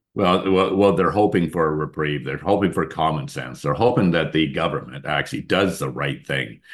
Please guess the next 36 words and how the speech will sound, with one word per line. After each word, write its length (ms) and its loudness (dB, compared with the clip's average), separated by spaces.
They, 280 2
they, 240 2
they 160 4
thought 300 4
that 100 0
they 140 4
were 140 4
going 320 -2
to 180 0
add 400 0
to 100 -2
the, 300 -6
uh, 220 -10
long-term 500 0
rental 240 0
market. 400 -2
And, 180 0
and 380 -4
don't 180 4
get 100 4
me 100 2
wrong, 280 2
the 80 0
rest 220 0
of 80 -8
Parksville, 440 -2
where 140 -6
we 120 -4
have 140 -2
single-family 580 -2
dwe-, 300 -4
dwelling 300 -2
zones 380 -4
and 120 -8
so 180 -2
forth, 200 -2